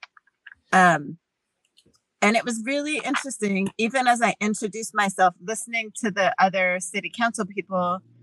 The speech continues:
introduce themselves, it was very clear. They all went out of their way to say,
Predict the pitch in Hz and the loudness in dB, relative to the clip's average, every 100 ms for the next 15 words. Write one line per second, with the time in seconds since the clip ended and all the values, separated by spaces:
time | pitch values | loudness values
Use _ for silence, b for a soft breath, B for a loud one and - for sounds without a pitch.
0 | - - - - 208 226 208 208 208 202 | -20 -20 -14 0 0 0 -6 -2 2 2
1 | 208 190 - 190 196 180 214 226 226 - | 4 2 2 -8 -6 0 2 2 -2 -4
2 | 202 196 240 254 208 196 - 214 254 190 | -2 2 0 2 0 0 4 8 8 4
3 | - - 185 180 - 202 190 190 185 190 | -2 -12 -16 -18 -16 -14 -12 -10 -10 -10
4 | 190 175 170 | -8 -6 -8